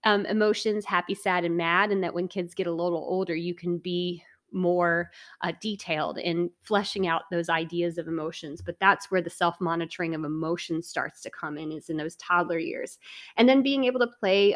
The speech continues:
along with other kids, directing play, but also being flexible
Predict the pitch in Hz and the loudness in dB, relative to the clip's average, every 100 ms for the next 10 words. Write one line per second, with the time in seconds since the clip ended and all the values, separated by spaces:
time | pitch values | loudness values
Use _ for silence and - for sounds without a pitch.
0 | - 196 185 175 175 175 - 277 262 220 | 2 0 0 -2 -4 -6 0 8 8 6
1 | - - 170 226 - 277 269 - 233 233 | -4 -6 2 2 2 -2 -2 2 4 4
2 | 208 - 185 - 185 175 185 185 - 175 | 2 0 -2 -2 -4 -2 -2 -2 -4 -8
3 | - 175 175 170 | -8 -6 -4 -4